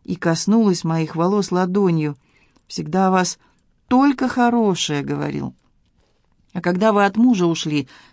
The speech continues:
переживал, много о вас рассказывал, а последние дни всё что-то беспокоился. Хмурый такой приходил, да всё молчал. А потом вот Андрей Дмитриевич...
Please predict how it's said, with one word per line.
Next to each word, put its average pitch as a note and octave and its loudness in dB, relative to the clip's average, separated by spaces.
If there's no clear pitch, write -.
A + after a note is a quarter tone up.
переживал, G3+ 2
много G3+ 4
о F3 2
вас F3 0
рассказывал, F#3+ 0
а - -8
последние A3+ 2
дни G#3+ 2
всё - -8
что-то G3+ -2
беспокоился. E3 -2
Хмурый G#3 2
такой D#3+ -2
приходил, D3 -2
да C#3 -8
всё A3+ -2
молчал. F#3 0
А F3 -6
потом G#3 2
вот E3+ 0
Андрей D3 -4
Дмитриевич... G3 -2